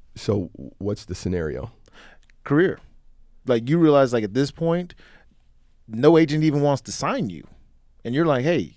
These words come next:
Speaker 2: you know, I played, I, I have some stats." And agents are like, "Look, you're not on anybody's book. You're not on anybody's <laughs> boards."
Speaker 1: Yeah. So it's done.
Speaker 2: Right.
Speaker 1: <clears throat> And that's, that's the toughest part.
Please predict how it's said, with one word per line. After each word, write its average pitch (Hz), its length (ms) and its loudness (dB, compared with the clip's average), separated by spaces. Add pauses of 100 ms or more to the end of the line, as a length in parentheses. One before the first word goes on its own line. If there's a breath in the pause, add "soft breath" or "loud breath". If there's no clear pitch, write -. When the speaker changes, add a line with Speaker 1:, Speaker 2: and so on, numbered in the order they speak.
Speaker 2:
you 110 80 -12
know, 127 80 0
I 98 140 -4
played, 151 440 4
I, 120 380 2
I - 20 4
have 120 160 -6
some 87 120 -12
stats." 160 680 2
And 120 260 -4
agents 151 320 -2
are 120 60 -16
like, 104 200 -2
"Look, 95 220 -10
you're 131 120 -6
not 117 180 -2
on 95 180 -4 (140)
anybody's 139 420 -2
book. 147 260 -2 (100)
You're 120 140 -10
not 107 120 -4
on 98 60 -8
anybody's 135 540 -4
<laughs> 123 160 0
boards." 135 520 6
Speaker 1:
Yeah. 80 140 -8 (1200 loud breath)
So 107 220 2
it's 101 160 -2
done. 101 360 0 (460)
Speaker 2:
Right. 110 220 0 (800 soft breath)
Speaker 1:
<clears throat> - 0 -
And 139 600 0
that's, 131 320 -4 (480)
that's 110 280 -10
the 120 140 -8
toughest - 640 -6 (920)
part. 104 360 -4